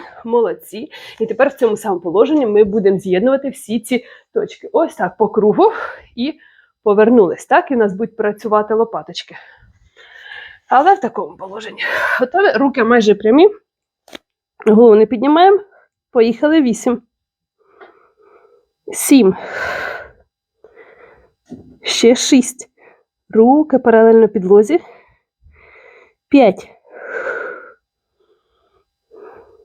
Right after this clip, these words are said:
Чотири. Угу. Ще три. Останні два.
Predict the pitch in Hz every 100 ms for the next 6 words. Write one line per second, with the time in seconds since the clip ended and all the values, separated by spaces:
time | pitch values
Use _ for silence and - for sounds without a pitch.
0 | _ _ _ - - - - _ - 202
1 | 214 247 254 - - - - - - -
2 | - - _ _ _ _ _ _ _ _
3 | _ _ _ _ _ _ - 208 165 190
4 | 202 320 392 - 247 240 233 247 277 _
5 | - - - - - _ _ _ _ _
6 | - _ _ _ 320 _ - _ _ _
7 | _ _ 220 233 - 220 202 190 180 196
8 | 190 240 320